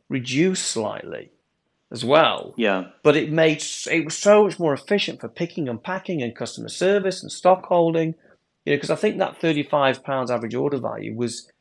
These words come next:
Speaker 1: I think it was, like, two or three products.
Speaker 2: Yeah.
Speaker 1: You know, whereas when, when the average order went up,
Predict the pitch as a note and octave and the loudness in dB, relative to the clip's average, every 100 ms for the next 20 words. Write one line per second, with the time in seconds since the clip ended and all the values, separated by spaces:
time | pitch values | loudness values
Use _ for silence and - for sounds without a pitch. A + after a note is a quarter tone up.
0 | _ - - A3+ A#3 - C3 A#2 A2 - | _ -18 -4 -4 -2 -4 -4 -4 -6 -8
1 | - - - C#3+ B2 A#2+ B2 A2 - _ | -16 -8 -2 0 0 -2 -4 -6 -8 _
2 | _ C#3 F3+ B2 - - G2+ G2 F2+ - | _ 4 6 4 0 -8 -4 -4 -6 -12
3 | _ _ _ _ C#3+ A#2 A2 G#2+ C#3 C#3 | _ _ _ _ -2 0 0 -2 4 6
4 | C3 B2+ A#2+ - D3 C#3 C#3 C#3 C3+ - | 6 4 -2 -10 0 4 4 4 2 -2
5 | _ _ _ _ C3+ C3+ B2+ B2+ B2 A#2+ | _ _ _ _ 4 4 4 0 0 -2
6 | A2+ A#2 C#3 B2 E2 | -2 2 4 4 2